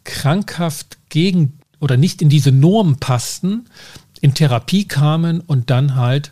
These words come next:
unter anderem zum Thema, ne, mit Passivitätskonzept therapiert wurden. Das scheint mir wie so eine untergegangene Welt, weil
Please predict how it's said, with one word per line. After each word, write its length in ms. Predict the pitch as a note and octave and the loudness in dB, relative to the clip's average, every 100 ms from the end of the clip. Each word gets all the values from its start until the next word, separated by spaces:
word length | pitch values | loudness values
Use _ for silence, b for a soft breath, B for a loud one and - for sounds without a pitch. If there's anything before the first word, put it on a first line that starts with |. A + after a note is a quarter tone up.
| - | -2
unter 260 | E3+ F3 C3 | 0 2 2
anderem 340 | D3+ D#3+ D3 | 2 2 0
zum 240 | - C#3+ | 2 0
Thema, 480 | - C#3+ C#3+ C#3+ C#3+ _ _ | 4 2 4 2 0 _ _
ne, 160 | C#3 D3+ | -4 0
mit 300 | D3 C#3+ - | 0 -2 -8
Passivitätskonzept 1200 | C3+ B2 B2+ A#2+ C#3+ B2+ - C3 - C3 - - - | -6 -2 -2 -2 -2 -2 0 -2 0 -6 -6 -14 -2
therapiert 540 | D3 D3 - F3+ - | 0 0 0 -2 -2
wurden. 320 | F#2+ - G#2 _ | -12 -12 -18 _
Das 220 | - F3 - | -2 -2 0
scheint 300 | E3 D3+ C#3 | 2 4 4
mir 140 | B2+ | 4
wie 80 | D3 | 2
so 100 | C#3 | 2
eine 280 | C3 B2+ - _ | 2 0 -4 _
untergegangene 680 | D#3+ D#3+ D#3+ C#3+ B2+ A#2+ A#2+ | 0 2 2 2 0 0 0
Welt, 260 | A2+ C3 D3 | 0 0 0
weil 220 | B2+ A#2+ | 0 0